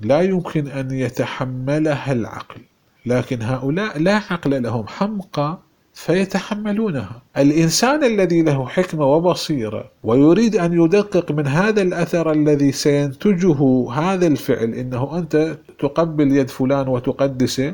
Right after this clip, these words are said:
وتكون أمامه ذليل وجالس بطريقة ما، وابنك ينظر إليك وينظر لهذا الشخص،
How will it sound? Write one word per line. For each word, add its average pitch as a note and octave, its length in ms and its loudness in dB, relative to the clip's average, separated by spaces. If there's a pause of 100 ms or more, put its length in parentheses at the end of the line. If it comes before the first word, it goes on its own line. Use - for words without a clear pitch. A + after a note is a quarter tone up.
(120)
وتكون D3+ 720 2
أمامه D#3+ 640 2
ذليل E3 500 4
وجالس D3+ 520 4
بطريقة D#3+ 500 0
ما، D#3 120 0
وابنك F#3+ 480 0
ينظر G#3+ 360 2
إليك F#3 360 -2
وينظر G3+ 440 0
لهذا F#3 320 2
الشخص، F3 720 -2